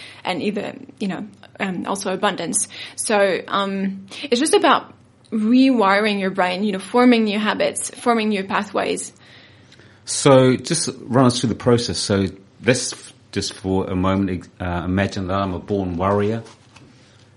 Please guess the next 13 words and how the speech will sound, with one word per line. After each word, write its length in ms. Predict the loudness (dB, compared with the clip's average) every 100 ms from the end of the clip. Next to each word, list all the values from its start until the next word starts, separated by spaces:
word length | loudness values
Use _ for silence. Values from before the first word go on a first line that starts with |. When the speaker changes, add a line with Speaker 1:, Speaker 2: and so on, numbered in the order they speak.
| 4
Speaker 2:
And 100 | 6
I 40 |
Speaker 1:
Mm-hmm. 140 | 6 4
Speaker 2:
think, 140 | 2
"Oh, 260 | -4 -6 -8 -18 -20 -6
I 60 |
need 180 | -2 -2
some 120 | -4
help." 360 | 0 4 4 2 -12 -20 _ _ _ _ -12
I 100 | -8
hear 240 | 2 4
about 300 | 4 2 2
you, 380 | 2 2 2